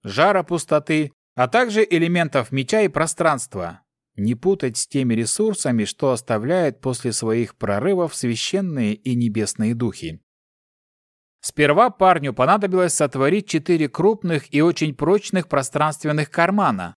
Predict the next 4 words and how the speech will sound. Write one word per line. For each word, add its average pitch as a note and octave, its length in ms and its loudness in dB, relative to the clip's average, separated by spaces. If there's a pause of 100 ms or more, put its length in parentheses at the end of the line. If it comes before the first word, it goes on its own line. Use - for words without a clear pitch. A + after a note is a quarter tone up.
(580)
по B2+ 180 -2
особому F3+ 520 0
плетению D3+ 640 -4
тени – F#2+ 500 -4